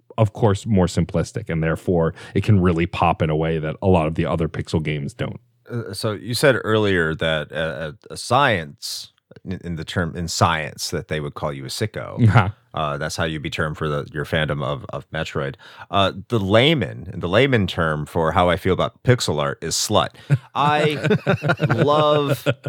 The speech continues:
Speaker 2: pixel art. I, I, I don't, I, I do not give, uh, well, it's,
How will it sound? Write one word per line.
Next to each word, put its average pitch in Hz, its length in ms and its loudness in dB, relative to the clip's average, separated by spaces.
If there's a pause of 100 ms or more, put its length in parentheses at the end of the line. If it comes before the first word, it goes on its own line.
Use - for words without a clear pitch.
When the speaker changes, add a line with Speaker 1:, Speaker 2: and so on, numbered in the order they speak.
(160)
Speaker 2:
pixel 127 440 2
art. 69 240 -4 (640)
I, 113 160 4
I, 113 320 2
I 131 40 6
don't, 127 360 2
I, 117 100 4
I 110 140 4
do 120 120 -2
not 120 320 2
give, 113 440 2
uh, - 220 -16 (320)
well, - 220 -2
it's, 127 240 -8